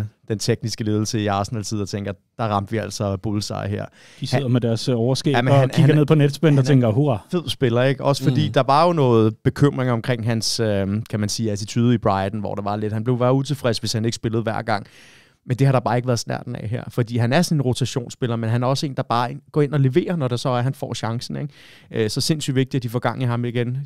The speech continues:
Speaker 1: også med Ødegaard og hans målscoring. Jeg håber, at de bliver lidt bedre til at passe på Bukayo Saka, fordi han så virkelig, virkelig træt ud, og ham får de altså brug for den sidste måneds tid her.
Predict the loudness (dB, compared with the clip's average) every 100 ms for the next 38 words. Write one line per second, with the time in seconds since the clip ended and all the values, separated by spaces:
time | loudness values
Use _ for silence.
0 | -2 0 0 0 2 2 0 -2 -2 -2
1 | -4 -4 -4 -4 -4 -4 0 6 6 6
2 | 2 2 -2 -2 0 2 2 2 0 0
3 | -6 -4 -6 -6 -10 -4 -2 -2 -4 -4
4 | -6 -8 -8 -8 -8 -8 -6 -6 -6 -6
5 | -10 _ _ 0 0 -2 -4 -4 -4 -4
6 | -4 -2 -4 -4 -8 -10 -14 -12 -10 -10
7 | -12 -12 -12 -12 -14 -18 -18